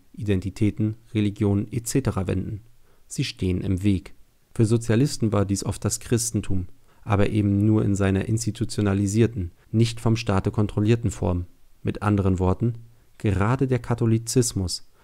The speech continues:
aber eben auch solche Ausprägungen wie die anglikanische Kirche, haben sich als Feindbilder oder zu überwindende archaische Strukturen herausgestellt. Folgerichtig finden wir auch diese Form einer Abschaffung der Religion bei Winstanley.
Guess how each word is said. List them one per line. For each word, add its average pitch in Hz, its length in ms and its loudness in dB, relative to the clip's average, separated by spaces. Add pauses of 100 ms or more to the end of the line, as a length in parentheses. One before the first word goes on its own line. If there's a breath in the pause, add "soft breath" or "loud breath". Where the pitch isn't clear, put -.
aber 101 220 2
eben 107 260 2
auch 107 140 -4
solche 117 400 2
Ausprägungen 104 800 -2
wie 95 80 0
die - 140 -6
anglikanische 95 800 -2
Kirche, 98 400 -2 (280)
haben 113 280 2
sich 117 200 0
als 101 180 -2
Feindbilder 117 720 2
oder 107 200 0
zu - 120 -6
überwindende 113 960 0
archaische 123 640 -2
Strukturen 110 480 -2
herausgestellt. 92 720 -4 (720)
Folgerichtig 127 840 0
finden 110 340 0
wir 104 140 2
auch - 120 -6
diese 117 260 0
Form 101 300 2
einer 92 260 -4
Abschaffung 104 480 0
der 92 100 0
Religion 92 360 0
bei 98 120 0
Winstanley. 95 600 -2